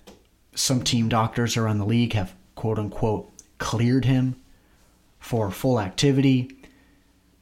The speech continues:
He hasn't been good in meetings, whether it was in Mobile, at the Combine.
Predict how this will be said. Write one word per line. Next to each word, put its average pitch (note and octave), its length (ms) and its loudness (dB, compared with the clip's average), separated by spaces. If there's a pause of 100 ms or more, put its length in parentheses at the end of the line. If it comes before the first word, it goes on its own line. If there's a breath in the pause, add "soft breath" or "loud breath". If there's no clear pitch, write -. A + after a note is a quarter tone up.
(720)
He C3 160 2
hasn't B2+ 320 2
been A#2+ 160 4
good A#2+ 220 4
in G2+ 180 0
meetings, C3 480 4
whether A2 200 2
it G#2 40 -2
was G#2 160 -2
in G2 80 -4
Mobile, A#2 720 0
at G#2 160 -4
the F#2 60 -6
Combine. C3 800 2